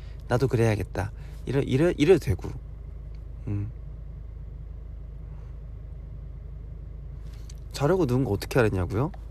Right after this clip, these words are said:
"어, 자려고, 나 잘 거야." 이랬잖아요. "나 잘 거야." 이러면서 그런 말 했잖아요. "준아, 의욕이 없을 때 어떻게 해야 돼?" 어, 어떻게, 의욕이 없을 때는, 어,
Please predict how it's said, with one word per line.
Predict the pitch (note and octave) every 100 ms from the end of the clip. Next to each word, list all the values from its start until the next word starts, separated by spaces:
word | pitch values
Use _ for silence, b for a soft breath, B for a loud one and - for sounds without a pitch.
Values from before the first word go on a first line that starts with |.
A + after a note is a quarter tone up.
| -
"어, |
자려고, | F3 - D3 G#3 G#3+
나 | C#3
잘 | D3+ - B2
거야." | - G#3 E3+ F3
이랬잖아요. | D3+ A2+ - A#2+ F#2+
"나 | - -
잘 | - A2+
거야." | - F#3+ D#3+ D#3
이러면서 | D3 A#2 A2 G#2 A2 G#2 B B B B B B
그런 | - B2+
말 | B2+
했잖아요. | C3 - C#3+ A2 - - - - - - - - - - - - - - - - - B B B B B B B -
"준아, | D#3 F3
의욕이 | D3 F#3+ F#3
없을 | B2 F3+
때 | -
어떻게 | A#2+ - -
해야 | B2+
돼?" | A2 A2+ A2 -
어, | - F#2+ F2+ F2
어떻게, | - - A3 - - - - - -
의욕이 | E3 G3+ B3 A#3+
없을 | C3 A2 D3+
때는, | - A#2+ A#2 A#2+ A#2 G#2+ G2+ F#2+ - - - - - - - - - - - - B B B B B B B B - -
어, | A#2 G#2+ G#2+ G#2+